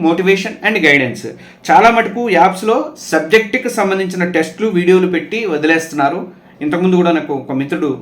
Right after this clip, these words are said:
మెసేజ్ పెడితే నేను వీడియోలో చెప్తాను చూడండి అని చెప్పాను. కానీ మీరు ప్రిపేర్ అవుతున్న ఫలానా ఎగ్జామ్కి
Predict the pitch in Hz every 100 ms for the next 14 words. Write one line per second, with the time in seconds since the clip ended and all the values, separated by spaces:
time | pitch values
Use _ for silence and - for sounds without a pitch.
0 | - 131 131 131 156 147 147 180 160 131
1 | 120 117 139 160 170 147 143 - 131 -
2 | 135 139 127 117 113 120 123 185 - -
3 | - 175 196 220 185 185 185 180 220 220
4 | 214 214 208 185 175 180 180 - 185 180
5 | 175 170 165 156